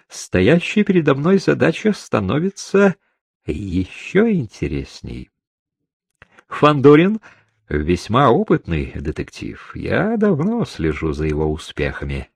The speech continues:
Последние годы он живёт в Америке, провёл несколько любопытнейших операций. Чего мне больше всего не хватает в детективной работе, это соревнование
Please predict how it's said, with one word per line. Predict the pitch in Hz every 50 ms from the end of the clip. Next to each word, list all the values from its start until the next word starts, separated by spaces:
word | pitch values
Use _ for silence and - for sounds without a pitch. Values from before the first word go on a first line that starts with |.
| _ _ _ _ _ _ _ _ _ _ _ _ _ _ _ _ _
Последние | - 76 76 - - 104 107 98 92 95 95 87
годы | 82 92 92 87 90 85
он | 85 85
живёт | 80 80 82 80 85 82 - -
в | 80 73 73
Америке, | 80 85 101 151 180 127 80 - - 67 67 - _ _ - - - - _ _ _
провёл | - 80 76 80 85 90 82 80
несколько | 78 85 90 87 - - - 78 - - 76 73 71
любопытнейших | 71 69 65 69 - - 135 180 185 160 139 - - 123 113 - - 101 - -
операций. | 95 - - 80 73 73 71 67 67 65 - - 58 60 - _ _ - - - - - - - _ _
Чего | - - - - - - - 82 82 80 82 170 196 220
мне | 220 214 190
больше | 160 175 190 190 - 175 160
всего | - - - 185 147 160 165 156 -
не | - 101 101 120 127
хватает | - - - 104 107 110 107 - _ - 180 196 180 156 143 135 - -
в | - - 82 78 82
детективной | 98 110 - 117 - - - 175 170 165 151 131 117
работе, | 107 95 90 85 78 - 156 190 196 - - 240 226 - _ _ _ _ _ _ _ _ _ _
это | - 165 196 - _ - 208 214
соревнование | 196 - - - 156 151 147 139 135 127 123 117 113 147 180 196 185 185 175 170 165